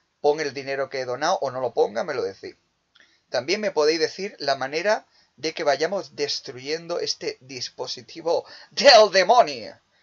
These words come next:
Yo tengo ya muchas cosas pensadas, pero esto lo documentaremos todo, ¿no? Luego pondremos los créditos, pondremos aquí el vídeo editado. Vamos a hacer un Nintendo Switch Destroyer. Lo subiremos a YouTube. Os compartiré también la foto para que los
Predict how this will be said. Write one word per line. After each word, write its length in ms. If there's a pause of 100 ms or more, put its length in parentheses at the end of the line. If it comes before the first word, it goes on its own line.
(520)
Yo 180
tengo 160
ya 160
muchas 240
cosas 240
pensadas, 480
pero 160
esto 180
lo 100
documentaremos 840
todo, 320
¿no? 140 (880)
Luego 220
pondremos 380
los 200
créditos, 580
pondremos 420
aquí 140
el 80
vídeo 220
editado. 340
Vamos 180
a 40
hacer 300 (380)
un 300 (240)
Nintendo 480
Switch 300
Destroyer. 840 (420)
Lo 80
subiremos 460
a 40
YouTube. 540 (520)
Os 100
compartiré 640
también 480
la 120
foto 440
para 100
que 80
los 160